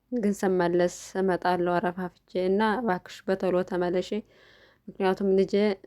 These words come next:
እ፣ ጥሩ ሁኔታ ላይ አይደለችም አለቻትኝ። ሀናም እሺ ብላ ስልኩን ዘጋችውና ለአባቷ ተናገረች። አሰሪዬ ናት ነገ በጠዋት እንድገባ ስራ ትፈልጋለች ስትለው «ስራ ነው ግቢ» ያላት እና በዚህ በኩል ደግሞ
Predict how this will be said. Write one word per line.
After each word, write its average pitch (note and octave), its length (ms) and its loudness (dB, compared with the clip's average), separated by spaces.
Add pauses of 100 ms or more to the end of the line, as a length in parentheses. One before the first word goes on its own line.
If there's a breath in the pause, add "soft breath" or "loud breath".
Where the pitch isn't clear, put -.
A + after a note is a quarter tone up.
(120)
እ፣ G3 100 -4 (240)
ጥሩ - 260 -8
ሁኔታ F3+ 380 -4
ላይ F3 160 -2
አይደለችም F3+ 640 -4
አለቻትኝ። F#3 640 -2 (1500 soft breath)
ሀናም G#3 380 6
እሺ G3 140 0 (100)
ብላ F#3 220 2
ስልኩን F#3 400 0
ዘጋችውና F#3 840 2 (120)
ለአባቷ F3 840 2 (100)
ተናገረች። F3 680 -2
አሰሪዬ F3+ 460 0
ናት F3 340 2
ነገ F3+ 240 2 (320)
በጠዋት F3 400 0
እንድገባ F3 400 -2 (120)
ስራ F#3 160 -4 (340)
ትፈልጋለች F3+ 760 -2
ስትለው A3+ 280 -2
«ስራ F#3+ 200 -2 (100)
ነው F3 180 2
ግቢ» F3 260 -2
ያላት F3+ 320 2 (840 soft breath)
እና A3+ 160 4
በዚህ A#3 260 8
በኩል A3+ 320 4
ደግሞ A3 240 4